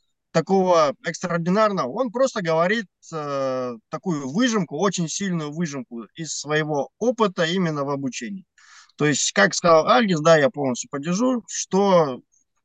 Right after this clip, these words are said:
под собой подразумевает там заправление кровати. Это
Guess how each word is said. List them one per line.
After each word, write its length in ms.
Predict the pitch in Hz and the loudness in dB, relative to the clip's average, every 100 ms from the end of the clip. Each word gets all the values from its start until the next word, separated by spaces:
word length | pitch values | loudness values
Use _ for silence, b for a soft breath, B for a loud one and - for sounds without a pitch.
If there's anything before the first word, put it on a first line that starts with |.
| _ _ | _ _
под 140 | 175 151 | -6 -2
собой 280 | 175 185 190 | -2 0 -2
подразумевает 680 | 170 147 156 151 165 156 127 | -4 -4 -4 -2 0 0 -2
там 220 | 117 107 | -12 -14
заправление 600 | - 139 160 156 165 151 | -12 -8 -4 -2 -2 -4
кровати. 460 | 135 139 135 113 139 | -6 -2 -2 -2 -10
Это 260 | 190 202 160 | -10 -6 -8